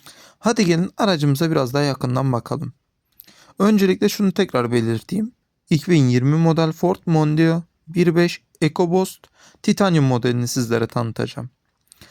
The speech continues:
Motor ve performanstan başlayalım.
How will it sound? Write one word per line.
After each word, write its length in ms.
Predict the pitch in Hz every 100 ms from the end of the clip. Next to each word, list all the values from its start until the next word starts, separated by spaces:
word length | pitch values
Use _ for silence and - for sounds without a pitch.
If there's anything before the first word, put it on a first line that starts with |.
| _ _ -
Motor 360 | 151 165 240
ve 80 | 202
performanstan 840 | - 220 208 170 131 127 - 208 185
başlayalım. 520 | 151 - - 113 117